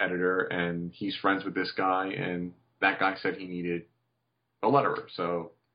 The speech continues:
you know, pass, pass names along. Or,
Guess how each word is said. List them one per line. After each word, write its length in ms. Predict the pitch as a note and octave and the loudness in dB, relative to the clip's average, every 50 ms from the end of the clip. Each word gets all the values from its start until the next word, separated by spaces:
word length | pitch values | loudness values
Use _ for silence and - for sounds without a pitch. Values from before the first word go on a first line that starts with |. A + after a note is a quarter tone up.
| _ _ - | _ _ -10
you 80 | - | -8
know, 180 | D#2+ D2+ C#2 C2+ _ _ _ _ _ - | -8 -8 -8 -12 _ _ _ _ _ -6
pass, 200 | - F#2 F2 - - - _ _ _ _ - | -4 -4 -4 -4 -8 -16 _ _ _ _ -4
pass 180 | F#2+ - - | -4 -4 -2
names 220 | G#2+ A2 G#2+ G2 F2+ | -2 -2 -2 -2 -2
along. 360 | F2 E2 D#2+ D#2 - C3 - _ _ _ _ _ _ _ _ _ _ _ _ _ _ _ _ _ _ _ _ _ _ _ - | -4 -4 -2 -4 -4 -8 -10 _ _ _ _ _ _ _ _ _ _ _ _ _ _ _ _ _ _ _ _ _ _ _ -2
Or, 720 | F#2+ F#2 F#2 F2+ F2+ F2+ F2+ F2 F2 F2 F2 F2 F2 F2 | 0 2 4 4 6 6 6 6 6 4 4 4 2 0